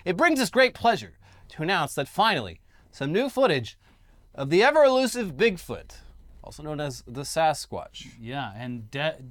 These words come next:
Speaker 2: D-,
Speaker 1: Not to be
Speaker 2: Den-,
Speaker 1: confused with the skunk ape.
Speaker 2: and Denver Riggleman's lover.
Speaker 1: Bigfoot.
Speaker 2: Yes.
Speaker 1: Bigfoot has finally, uh, been filmed yet again. Uh,
Speaker 2: Mm-hmm.
Speaker 1: it's made its way online thanks to a couple visiting Colorado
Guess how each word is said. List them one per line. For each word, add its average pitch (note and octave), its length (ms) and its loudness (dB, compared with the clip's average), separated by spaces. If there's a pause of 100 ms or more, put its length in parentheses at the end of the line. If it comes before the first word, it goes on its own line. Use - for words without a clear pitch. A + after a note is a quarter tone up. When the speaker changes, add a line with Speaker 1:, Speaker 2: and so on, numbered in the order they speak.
Speaker 2:
D-, - 100 -20 (160)
Speaker 1:
Not E3 200 2
to G#3 60 -8
be G3 60 -2
Speaker 2:
Den-, F3+ 140 2
Speaker 1:
confused A3+ 400 2
with A3 100 -2
the G#3 80 -6
skunk G3+ 380 -4
ape. F#2+ 240 -8
Speaker 2:
and D3 260 -6
Denver F#3+ 400 -2
Riggleman's F3 540 -4
lover. C3+ 380 -4 (460)
Speaker 1:
Bigfoot. C#3 600 -4
Speaker 2:
Yes. B2 360 -16
Speaker 1:
Bigfoot A#3 300 2
has G#3 180 2
finally, F3 520 2
uh, C3 180 -4
been A2 160 -8
filmed A2+ 340 -6
yet A2 160 -8
again. F#2+ 400 -10
Uh, - 40 -14
Speaker 2:
Mm-hmm. B2 180 -14
Speaker 1:
it's A2+ 240 -12
made D#3+ 180 -2
its E3 120 -8
way E3 120 0
online D3+ 360 0
thanks C#3+ 220 -4
to B2+ 100 -4
a A#2 80 -4
couple B2+ 400 -2
visiting C3 320 -8
Colorado C#3+ 840 -2